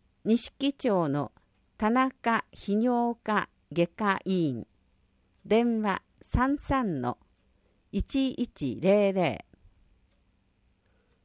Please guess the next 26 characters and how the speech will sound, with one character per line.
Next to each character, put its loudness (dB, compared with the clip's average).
松 0
崎 2
町 -2
の -6
高 2
野 0
呼 2
吸 0
器 -10
科 -6
内 0
科 -4
ク -2
リ 0
ニ 0
ッ -14
ク。 -10
電 2
話、 0
三 2
二 0
の -6
二 4
七 0
二 0
零。 0